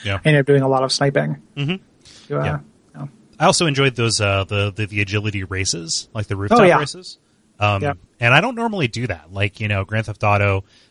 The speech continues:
Speaker 1: I tend to avoid, or any other thing like this, like the waypoint kind of things. Just
Speaker 2: Yeah, I
Speaker 1: because
Speaker 2: avoid the fuck out of them
Speaker 1: Yeah,
Speaker 2: <laughs> 'cause
Speaker 1: just
Speaker 2: they're, 'cause they're not fun.
Speaker 1: No, they're, they're, they're very poorly designed in, uh,
Speaker 2: Yeah.
Speaker 1: in, in, in most cases. It's like, okay, they don't put the, the, the next goal within, within eyesight. So it's just kind of like, okay, what do I even do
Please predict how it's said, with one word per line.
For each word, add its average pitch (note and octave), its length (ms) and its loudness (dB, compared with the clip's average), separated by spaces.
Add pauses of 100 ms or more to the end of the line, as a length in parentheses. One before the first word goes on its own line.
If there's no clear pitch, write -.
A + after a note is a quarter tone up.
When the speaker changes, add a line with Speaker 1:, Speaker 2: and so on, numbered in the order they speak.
(140)
Speaker 1:
I G#2+ 100 0
tend A2 360 -2
to A2 180 -4
avoid, F#2 560 -8
or B2+ 100 0
any C3 180 2
other G2 120 -2
thing G2 140 -10
like F2+ 140 -10
this, F2 220 -8
like G2 140 -8
the F#2+ 100 -12
waypoint B2 480 -4 (220)
kind D#3 120 2
of D3+ 100 -2
things. D#3+ 400 -10
Just - 120 -2
Speaker 2:
Yeah, F#3 140 6
I E3+ 60 6
Speaker 1:
because G3+ 120 6
Speaker 2:
avoid E3+ 200 6
the C#3 80 -8 (200)
fuck F3 160 2
out C#3 160 -4
of C#3+ 60 -6
them - 80 -12 (120)
Speaker 1:
Yeah, B2+ 220 4
Speaker 2:
<laughs> - 20 4
'cause - 80 4
Speaker 1:
just E3 140 6
Speaker 2:
they're, D#3 100 2
'cause F#3 240 -2
they're F3+ 100 6
not F3+ 200 2
fun. C#3 360 -2
Speaker 1:
No, B3 200 4
they're, E3+ 120 2
they're, G3+ 140 2
they're F#3 120 0
very A3+ 200 2
poorly E3+ 340 -4
designed A#2 600 -6 (100)
in, A#2+ 220 -4
uh, G#2+ 100 0
Speaker 2:
Yeah. D3 140 2
Speaker 1:
in, A2+ 140 -2
in, A#2 180 -4
in A2+ 200 -2
most G#2 200 -2
cases. G#2+ 320 -2
It's F#2 140 -8
like, G#2+ 120 -2
okay, G2+ 360 0 (240)
they B2+ 120 2
don't B2 200 0
put C3 300 -2
the, G#2 320 0
the, G#2 120 -4
the G2+ 140 -4
next G#2 240 -2
goal G#2 360 0
within, F#2+ 440 -6
within G2 280 -4
eyesight. A2 520 -4
So G#2+ 120 -4
it's G2 80 -6
just - 100 -4
kind G#2 100 -6
of F#2+ 80 -12
like, G#2 100 -8
okay, G2 200 -8
what G2+ 120 -4
do G2 80 -4
I F#2+ 120 -2
even F2+ 360 -10
do G2+ 400 -8